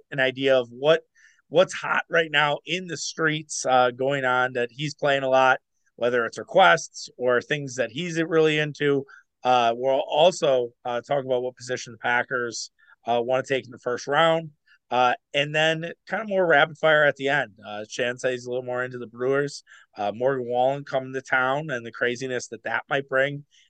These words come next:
And then a little bit on four one four day, uh, which is also on Friday. Uh, Shay Ken, uh, what's going on, buddy? How you doing?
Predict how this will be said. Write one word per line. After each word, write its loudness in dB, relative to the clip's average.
And -4
then -2
a -8
little -2
bit 2
on 2
four 2
one -2
four -2
day, 0
uh, -2
which -6
is -12
also -2
on -4
Friday. 2
Uh, -4
Shay 0
Ken, 2
uh, 2
what's -4
going -4
on, 2
buddy? -2
How -4
you -6
doing? -4